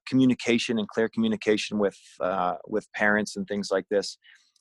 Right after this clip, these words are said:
Uh, there's just so much to think about. It's impossible to be completely prepared,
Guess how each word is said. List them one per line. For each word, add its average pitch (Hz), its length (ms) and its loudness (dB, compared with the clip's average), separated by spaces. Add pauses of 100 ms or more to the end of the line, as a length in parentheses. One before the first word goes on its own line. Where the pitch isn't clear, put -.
(220)
Uh, 98 220 2
there's 139 260 2
just - 280 -4
so 123 140 4
much 123 220 -2
to 117 80 -12
think 117 220 -8
about. 120 300 0
It's - 160 -14
impossible 104 600 -6
to 98 60 -10
be 98 120 -10
completely 95 460 -8
prepared, 87 440 -4